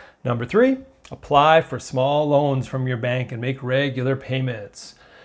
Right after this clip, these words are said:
Number four, stay with the same employer for an extended period of time to show a consistent source of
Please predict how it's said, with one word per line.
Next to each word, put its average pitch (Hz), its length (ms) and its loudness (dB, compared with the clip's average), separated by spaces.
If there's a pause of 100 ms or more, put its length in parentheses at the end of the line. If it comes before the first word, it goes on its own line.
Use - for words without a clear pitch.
(240)
Number 135 340 0
four, 156 520 6
stay 156 220 -2
with 147 100 -2
the 123 80 -10
same 131 240 -2
employer 127 520 0
for 123 180 -8
an 120 60 -6
extended 139 520 -2
period 123 200 0
of 110 100 -4
time 127 280 0
to 135 80 -8
show 127 200 -4
a - 40 -10
consistent 143 640 -4
source 117 360 -4
of 120 180 -10